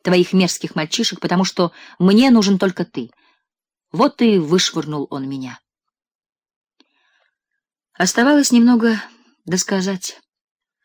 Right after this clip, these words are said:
В ту зиму тысяча девятьсот сорок девятый, тысяча девятьсот пятидесятый Фэй и она тяжёлым трудом зарабатывали на жизнь. В течение двух лет она переходила с места на место, работая в маленьких пришоссейных ресторанах,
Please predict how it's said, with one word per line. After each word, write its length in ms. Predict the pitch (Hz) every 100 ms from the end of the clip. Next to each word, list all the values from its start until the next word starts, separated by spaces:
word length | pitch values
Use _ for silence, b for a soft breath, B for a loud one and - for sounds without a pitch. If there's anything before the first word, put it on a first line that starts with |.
| _ _ _
В 140 | -
ту 180 | - 233
зиму 380 | 202 226 247 247
тысяча 380 | 233 226 202 196
девятьсот 340 | 190 - 226
сорок 180 | 202 190
девятый, 460 | 175 185 202 - 190
тысяча 400 | 208 190 190 175
девятьсот 340 | 175 196 185
пятидесятый 680 | 170 165 156 - 180 175 175
Фэй 340 | - 185 190
и 160 | 190 170
она 300 | 160 165 175
тяжёлым 400 | - 151 170 170
трудом 340 | - 160 175
зарабатывали 560 | 180 160 147 143 151 151
на 140 | 160
жизнь. 400 | 160 180 135 117 _ B B B B
В 80 | -
течение 320 | 196 262 247
двух 200 | 226 233
лет 420 | 226 277 - - -
она 200 | 165 180
переходила 400 | 180 190 208 196
с 120 | -
места 260 | 220 -
на 100 | 180
место, 300 | 175 196 -
работая 380 | 165 165 190 170
в 40 | 160
маленьких 460 | 185 190 180 170
пришоссейных 640 | - 151 143 - 147 143 139
ресторанах, 540 | 139 - 160 220 208